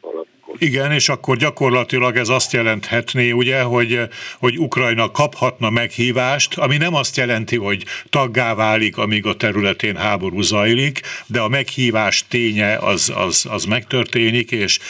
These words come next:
Speaker 2: és ez egy világos jelzés lenne Oroszország
Speaker 1: A meghívás
Speaker 2: számára.
Speaker 1: ténye már kétezer-nyolcban megtörtént, úgyhogy ezzel ne vigasztaljuk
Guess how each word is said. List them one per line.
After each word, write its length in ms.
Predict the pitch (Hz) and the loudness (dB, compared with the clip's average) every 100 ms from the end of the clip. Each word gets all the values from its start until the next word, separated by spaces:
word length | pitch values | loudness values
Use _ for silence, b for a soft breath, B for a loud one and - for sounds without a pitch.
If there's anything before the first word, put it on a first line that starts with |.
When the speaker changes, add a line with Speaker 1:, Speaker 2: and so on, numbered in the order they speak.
| B | B
Speaker 2:
és 160 | 107 - | -2 -2
ez 120 | 101 | 0
egy 140 | 104 | -2
világos 480 | 95 107 92 87 - | 2 2 2 0 -2
jelzés 420 | 101 85 90 76 | 0 -2 -2 -2
lenne 240 | 87 80 78 | -4 -4 -6
Oroszország 300 | 71 69 - | -4 -4 0
Speaker 1:
A 240 | 143 143 | 0 2
meghívás 100 | 147 | 2
Speaker 2:
számára. 320 | 127 123 - | 2 0 2
Speaker 1:
ténye 140 | 139 127 | 4 4
már 160 | 123 | 2
kétezer-nyolcban 880 | 123 127 117 113 123 120 123 117 113 | 2 2 2 2 4 4 4 4 2
megtörtént, 680 | 117 113 - 117 - 120 107 | 0 -2 0 0 0 -2 -2
úgyhogy 280 | 117 135 123 | -2 0 0
ezzel 240 | 113 123 | 2 2
ne 140 | 123 | 2
vigasztaljuk 580 | 113 117 107 - 117 107 | -2 -2 -4 -4 -10 -10